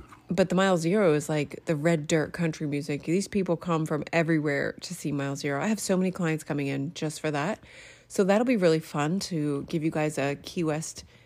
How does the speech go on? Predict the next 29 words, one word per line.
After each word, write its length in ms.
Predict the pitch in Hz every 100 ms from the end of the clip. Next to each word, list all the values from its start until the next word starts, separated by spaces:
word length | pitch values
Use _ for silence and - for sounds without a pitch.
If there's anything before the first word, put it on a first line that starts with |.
| _ _ _ -
locals 600 | 165 165 160 160 156 160
insider 760 | 156 156 160 135 131 123 131 156
view 320 | 156 170 160
of 120 | 139
all 140 | 139 139
these 160 | 135
shows. 400 | - 156 156 -
So 120 | - 147
I 80 |
thought 180 | 156 143
next 260 | 143 156 -
week, 360 | 139 139 - _ _ _ _ _ -
that's 160 | 277 -
basically 340 | 311 - 254
what 160 | 220 180
it 80 |
would 160 | 175 160
be. 300 | 160 175 151
It's 120 | 143
gonna 180 | - 147
be, 220 | 151 165
like, 220 | 139 139 139 - - - _ _ _ _ _ _ _ _ _ _ _ _ _ _ _ _ _ -
telling 240 | 170 156
you 60 | 156
guys 220 | 151 151
everything 320 | 151 156 156
about 260 | 151 147 -
the 220 | 147 160 -
shows. 460 | - - 175 156